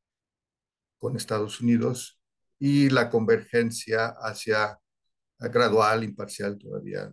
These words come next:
de, eh, los niveles de productividad del capital hacia los de Estados Unidos.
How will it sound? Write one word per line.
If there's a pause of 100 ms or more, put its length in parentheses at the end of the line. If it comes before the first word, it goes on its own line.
de,
eh,
los
niveles
de
productividad
del
capital
hacia
los
de
Estados
Unidos.